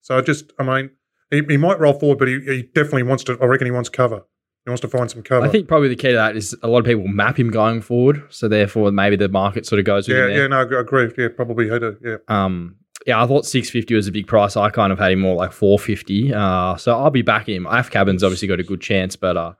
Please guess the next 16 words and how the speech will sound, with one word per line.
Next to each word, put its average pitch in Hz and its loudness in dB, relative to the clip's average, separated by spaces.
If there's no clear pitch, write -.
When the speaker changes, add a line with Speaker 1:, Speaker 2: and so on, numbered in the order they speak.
Speaker 1:
It's - -20
gonna 196 2
be 147 4
the 113 -4
hunted 147 0
Af 117 0
Cabin, 131 0
isn't 139 2
it? 98 -14
Like, 120 0
barrier 151 4
Speaker 2:
Yeah. 117 -2
Speaker 1:
three, 123 0
he's 151 0
the 151 0
only 151 0